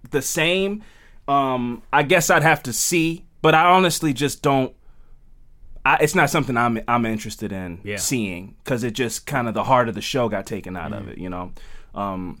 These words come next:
Speaker 2: He reminds me of, um, in a way, like, 'cause we, we about, we were about tw-, twenty-seven, twenty-eight.
Speaker 1: Yeah.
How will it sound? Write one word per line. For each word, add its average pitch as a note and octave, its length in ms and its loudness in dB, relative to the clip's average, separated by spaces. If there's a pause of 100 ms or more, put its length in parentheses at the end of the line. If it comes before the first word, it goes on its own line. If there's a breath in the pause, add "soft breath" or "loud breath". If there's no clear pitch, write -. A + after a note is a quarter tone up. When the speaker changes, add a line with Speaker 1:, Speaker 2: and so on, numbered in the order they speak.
(140)
Speaker 2:
He E3 80 2
reminds E3+ 340 4
me C#3+ 140 6
of, C3 200 4
um, G#2 420 0 (1040)
in A#2 140 -4
a A#2+ 80 -2
way, B2 240 2
like, A2 240 0
'cause G2+ 140 -6
we, A#2 420 0
we B2 100 -2
about, G2+ 320 0 (120)
we A#2+ 80 -4
were B2 60 -2
about F2 260 -6
tw-, - 160 -14 (140)
twenty-seven, G#2 380 -8
twenty-eight. G2 400 -8
Speaker 1:
Yeah. A2 120 0